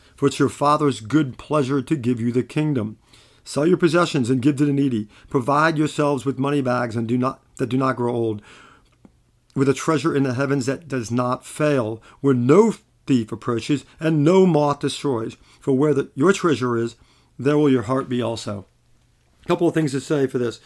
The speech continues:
<clears throat> Right after that, he says, there's a break in, the, in most Bibles that then goes to verse thirty-five.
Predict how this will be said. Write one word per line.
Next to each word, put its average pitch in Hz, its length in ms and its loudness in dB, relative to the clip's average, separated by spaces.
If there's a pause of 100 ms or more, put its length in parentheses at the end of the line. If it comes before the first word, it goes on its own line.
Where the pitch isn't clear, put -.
(400)
<clears throat> 190 220 2 (460)
Right 196 180 6
after 180 280 2
that, 135 160 -2
he 156 100 -2
says, 139 240 -2
there's 139 160 0
a 127 40 0
break 196 340 0
in, 160 80 0
the, 135 200 -4
in 135 80 0
most 147 240 0
Bibles 113 420 -4 (260)
that 123 100 -4
then 147 180 0
goes 135 260 2
to 127 60 -4
verse 120 300 -4
thirty-five. 110 640 -2